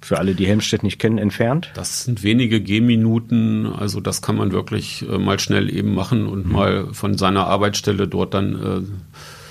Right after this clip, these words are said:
Speaker 2: äh, äh, zum Wohnhaus gehen und den,
Speaker 1: Mhm.
Speaker 2: äh, Wagen holen. Das ist überhaupt kein Problem.
Speaker 1: Okay. Er kommt in die Wohnung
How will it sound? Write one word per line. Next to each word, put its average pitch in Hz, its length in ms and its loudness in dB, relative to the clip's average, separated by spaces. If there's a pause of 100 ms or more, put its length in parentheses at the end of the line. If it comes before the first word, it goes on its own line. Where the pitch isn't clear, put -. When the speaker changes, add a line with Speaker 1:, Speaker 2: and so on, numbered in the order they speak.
(140)
Speaker 2:
äh, 101 80 -2
äh, 85 80 0
zum 98 240 2
Wohnhaus 101 400 4
gehen 101 240 0
und 98 220 -4
den, 98 400 -2 (160)
Speaker 1:
Mhm. 92 80 0
Speaker 2:
äh, - 20 -6 (240)
Wagen 92 320 2
holen. 101 320 0
Das 92 160 -4
ist 101 140 -6
überhaupt 92 240 -4
kein 92 220 -4
Problem. 82 540 -6
Speaker 1:
Okay. - 280 -8 (1040)
Er 95 80 -4
kommt 120 260 0
in 113 100 2
die 98 160 4
Wohnung 147 420 2